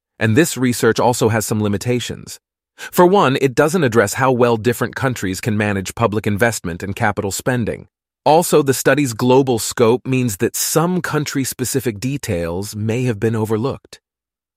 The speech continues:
And let's not forget that the model is deductive, meaning the results depend on the accuracy of the set premises. So what can we do with this research? It could be used by policymakers,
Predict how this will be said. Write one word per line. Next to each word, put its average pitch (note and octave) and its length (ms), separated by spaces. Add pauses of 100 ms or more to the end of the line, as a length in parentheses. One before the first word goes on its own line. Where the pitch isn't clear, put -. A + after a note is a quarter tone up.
(300)
And C#3+ 140
let's E3+ 180
not D#3 140
forget D#3 380
that C#3+ 120
the C3+ 80
model C3+ 560
is A#2 160
deductive, G#2+ 680 (400)
meaning C#3 340
the A#2+ 100
results B2 440
depend B2 540
on A2 100
the A2+ 140
accuracy A2 580
of F2+ 120
the G#2+ 60
set - 300
premises. - 560 (560)
So C#3 140
what C#3 180
can D#3+ 140
we C#3+ 80
do C3 160
with B2 140
this - 200
research? - 540 (420)
It D3 140
could C#3 140
be C3 80
used B2 460
by G#2 180
policymakers, A2+ 1000